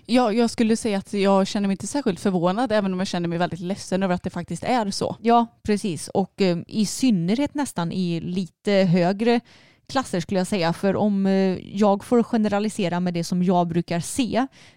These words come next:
Speaker 2: alltså jag kanske jämför det som jag ser på T V och det som jag ser i verkligheten.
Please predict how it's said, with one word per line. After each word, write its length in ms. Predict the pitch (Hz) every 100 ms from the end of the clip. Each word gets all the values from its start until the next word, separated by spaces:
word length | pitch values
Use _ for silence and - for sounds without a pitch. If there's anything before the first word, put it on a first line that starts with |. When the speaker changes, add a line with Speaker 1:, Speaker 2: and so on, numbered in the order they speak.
| _
Speaker 2:
alltså 280 | - 190 180
jag 200 | 170 165
kanske 260 | 190 175
jämför 280 | 180 160 180
det 100 | 165
som 140 | - 175
jag 100 | 170
ser 120 | -
på 100 | -
T 260 | 196 175 160
V 60 |
och 80 | 170
det 80 | 170
som 140 | 190
jag 80 | 175
ser 160 | 185 170
i 60 |
verkligheten. 720 | 175 170 170 208 240 - -